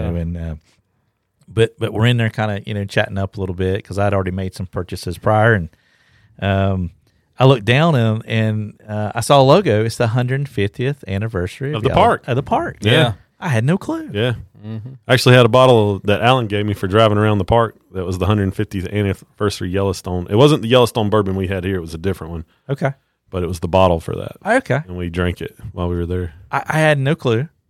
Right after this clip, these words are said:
Speaker 2: When we, when we went in the park on our off day after the lady interrogated me.
Speaker 3: Oh, you, uh, she did the same thing to me,
Speaker 2: Oh,
Speaker 3: too.
Speaker 2: dude,
Speaker 3: Yeah.
Speaker 2: she ri-, oh, you asked,
Speaker 1: Doing her
Speaker 2: a-,
Speaker 1: job.
Speaker 2: dude,
Speaker 1: Doing
Speaker 2: ask
Speaker 1: her
Speaker 2: Ed
Speaker 1: job.
Speaker 3: That's right.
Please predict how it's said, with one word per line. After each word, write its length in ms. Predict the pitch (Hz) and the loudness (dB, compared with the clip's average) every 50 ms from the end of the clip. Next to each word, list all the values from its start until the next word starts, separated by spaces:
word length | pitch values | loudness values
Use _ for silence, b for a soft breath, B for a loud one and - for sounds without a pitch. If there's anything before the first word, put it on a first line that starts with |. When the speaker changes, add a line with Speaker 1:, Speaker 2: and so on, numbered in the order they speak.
| _ _ _ - | _ _ _ -4
Speaker 2:
When 260 | 123 131 135 131 123 | -2 0 0 2 2
we, 260 | 123 127 120 120 110 | 2 0 0 0 -2
when 220 | 104 110 123 123 | -2 0 0 0
we 80 | 123 123 | 0 0
went 180 | 117 131 147 151 | 0 -2 -2 -2
in 80 | 147 | -2
the 80 | 131 120 | -2 -2
park 300 | - - 131 127 - - | 0 -2 -2 -2 -2 -2
on 80 | 117 | -2
our 100 | 113 107 | 0 2
off 220 | 101 113 135 - - | 2 2 0 0 -2
day 180 | 110 101 104 104 | -2 -2 0 0
after 220 | 104 104 - - | 0 -2 -2 -2
the 100 | 107 104 | -2 -2
lady 400 | 101 101 104 107 107 104 98 95 - _ - | 0 0 0 -2 -2 -4 -6 -8 -12 _ -8
interrogated 640 | 107 98 101 - 117 117 113 107 104 98 95 90 87 | -8 -8 -4 0 0 0 0 0 0 -2 -2 -4 -4
me. 220 | 92 92 98 104 - | -6 -8 -8 -4 0
Speaker 3:
Oh, 160 | 120 143 165 | 2 4 6
you, 180 | 165 175 165 147 - | 6 6 4 2 0
uh, 160 | 139 139 143 | 0 0 0
she 140 | 135 - - | 0 -2 0
did 160 | 160 175 170 | 0 0 0
the 60 | 151 | 2
same 180 | 123 165 170 170 | 2 2 2 2
thing 160 | 147 175 170 | 2 2 2
to 60 | 165 | 4
me, 80 | 165 170 - 160 | 6 6 6 6
Speaker 2:
Oh, 80 | 127 117 | 6 6
Speaker 3:
too. 160 | 120 120 123 | 6 6 6
Speaker 2:
dude, 320 | 135 131 127 123 117 113 | 6 6 4 2 2 4
Speaker 3:
Yeah. 160 | 127 156 156 | 6 6 8
Speaker 2:
she 220 | 135 143 151 151 139 | 6 6 4 4 2
ri-, 240 | 120 117 131 139 - - | 4 6 6 6 6 4
oh, 260 | 107 123 135 135 135 | 4 6 8 8 8
you 300 | 120 107 113 147 165 185 | 6 6 6 6 8 8
asked, 320 | 180 160 143 127 - - 120 | 8 6 6 2 0 -4 -4
Speaker 1:
Doing 240 | 113 110 117 123 139 | -2 0 0 2 2
her 40 | |
Speaker 2:
a-, 60 | 151 131 | 2 2
Speaker 1:
job. 220 | 190 190 196 185 | 2 2 0 2
Speaker 2:
dude, 240 | 120 135 135 127 123 | 4 6 6 6 6
Speaker 1:
Doing 100 | 117 120 | 6 6
Speaker 2:
ask 160 | 127 127 120 | 4 4 4
Speaker 1:
her 80 | 139 131 | 2 4
Speaker 2:
Ed 80 | 131 131 | 4 4
Speaker 1:
job. 40 | - | 4
Speaker 3:
That's 160 | 156 - - | 4 4 4
right. 60 | 190 | 6